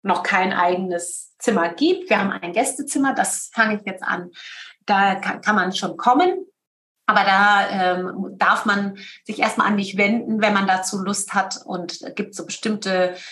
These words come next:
Modalitäten, die wir besprechen müssen, sage ich mal. Das ist ganz individuell gestaltbar.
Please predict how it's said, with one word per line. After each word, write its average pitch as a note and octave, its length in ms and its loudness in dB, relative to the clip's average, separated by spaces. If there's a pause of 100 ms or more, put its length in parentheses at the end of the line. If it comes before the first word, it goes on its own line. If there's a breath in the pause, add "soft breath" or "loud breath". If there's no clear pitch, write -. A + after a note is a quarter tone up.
Modalitäten, A#3 680 2
die G3 100 0
wir G#3 80 0
besprechen - 480 0
müssen, A#4+ 460 -4 (100)
sage D4+ 240 4
ich D#4+ 160 -2
mal. C4+ 220 4
Das A#3+ 120 -2
ist - 160 -14
ganz D#4 280 2
individuell A#3 680 -2
gestaltbar. D4+ 800 0